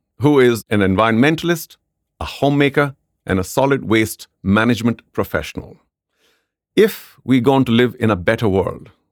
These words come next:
we'll owe it to Vani. Vani, thanks so much for joining us. Oh, we're delighted to have a professional in what is a very important part of our world, sustainability.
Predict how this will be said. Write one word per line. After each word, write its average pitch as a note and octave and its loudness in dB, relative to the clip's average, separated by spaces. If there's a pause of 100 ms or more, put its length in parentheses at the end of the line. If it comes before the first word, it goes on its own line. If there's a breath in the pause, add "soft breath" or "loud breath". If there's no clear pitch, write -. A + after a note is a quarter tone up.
(360)
we'll G#2 0 (100)
owe A2+ 4
it F2 -2 (320)
to G2 0
Vani. - -6 (760)
Vani, D3 2
thanks D#3+ 2
so D#3+ 2
much D#3 2
for - -2
joining D#3 2
us. - -6 (400)
Oh, B2 2
we're A2 2
delighted A#2 2
to C3+ -2
have B2+ 2
a A#2 0
professional B2+ -2
in B2 2
what A#2+ 0
is A#2 -2
a G2 0
very C3 2
important B2 0
part G#2 0
of G2 -2
our E2 0
world, - -12 (520)
sustainability. F#2+ -2